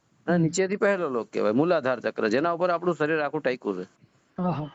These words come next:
Speaker 1: બરાબર? હવે શરીર ટક્યું છે, હવે મૂલાધારની અંદર અપાન નામનો વાયુ છે, જેનું કાર્ય છે મળમૂત્ર ત્યાગ કરવું.
Speaker 2: હમ.
Speaker 1: એનાથી ઉપરનો લોક છે સ્વાદિષ્ટાન ચક્ર, જેન-, જેના જરીએ આપણને સ્વાદ આવે છે.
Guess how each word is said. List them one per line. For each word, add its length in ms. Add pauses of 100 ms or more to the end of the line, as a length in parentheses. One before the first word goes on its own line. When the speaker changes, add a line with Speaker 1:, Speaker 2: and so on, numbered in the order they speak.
(140)
Speaker 1:
બરાબર? 280 (680)
હવે 140
શરીર 320
ટક્યું 280
છે, 60
હવે 80
મૂલાધારની 580
અંદર 180
અપાન 240
નામનો 340
વાયુ 260
છે, 160
જેનું 240
કાર્ય 320
છે 100
મળમૂત્ર 440
ત્યાગ 320
કરવું. 260 (680)
Speaker 2:
હમ. 220 (1040)
Speaker 1:
એનાથી 280
ઉપરનો 340
લોક 220
છે 140
સ્વાદિષ્ટાન 720
ચક્ર, 280
જેન-, 180
જેના 280
જરીએ 240
આપણને 260
સ્વાદ 480
આવે 200
છે. 140